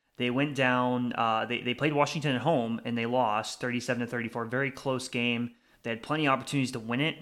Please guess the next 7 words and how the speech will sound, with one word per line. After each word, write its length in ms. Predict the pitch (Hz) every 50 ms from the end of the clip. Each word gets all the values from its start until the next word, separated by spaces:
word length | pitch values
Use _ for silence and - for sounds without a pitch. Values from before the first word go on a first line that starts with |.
| - -
Unfortunately, 600 | 120 117 113 - 127 123 123 - - 123 120 117
they 160 | 107 113 110 110
didn't 120 | 110 113
come 180 | - 120 113 110
through, 400 | - - 117 123 123 120 120 117
and 100 | 110 110
now 440 | 107 107 107 104 107 107 104 104